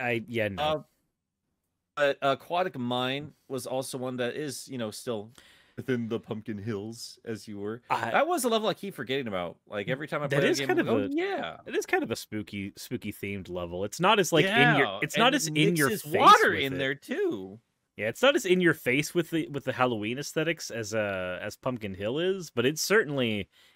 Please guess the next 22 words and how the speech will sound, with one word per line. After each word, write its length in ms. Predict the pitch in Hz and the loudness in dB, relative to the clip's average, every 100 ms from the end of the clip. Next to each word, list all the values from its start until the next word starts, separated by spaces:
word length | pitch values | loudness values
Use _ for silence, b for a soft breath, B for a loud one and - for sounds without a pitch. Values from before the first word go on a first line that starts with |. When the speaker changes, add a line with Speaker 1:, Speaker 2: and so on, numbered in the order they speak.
| - | -4
Speaker 1:
it 140 | 170 | 0
carries 320 | 302 269 170 | 4 4 4
a 40 | 131 | 4
lot 220 | 143 135 | 4 4
of 80 | 113 | 4
those 200 | 113 110 | 2 2
assets 520 | 113 113 107 95 - | 0 0 -2 -2 -2
over. 480 | 107 95 90 87 - _ _ _ _ _ _ _ - | -2 -2 -4 -6 -10 _ _ _ _ _ _ _ -4
And 160 | 117 | 4
it 80 | 147 | 4
Speaker 2:
That's 140 | 180 | 4
the 80 | 196 | -2
first 260 | - 185 - | -8 -8 -6
time 160 | 180 170 | -6 -6
you 60 | 143 | -8
experienced 420 | - 147 139 - | -12 -12 -12 -10
the 80 | 85 | -8
ghost 340 | 117 127 - | -8 -8 -10
in 60 | 101 | -12
Knuckles' 300 | 107 98 - | -12 -14 -14
playthrough, 440 | - 185 90 80 | -10 -10 -10 -8
right? 220 | 87 165 | -8 -8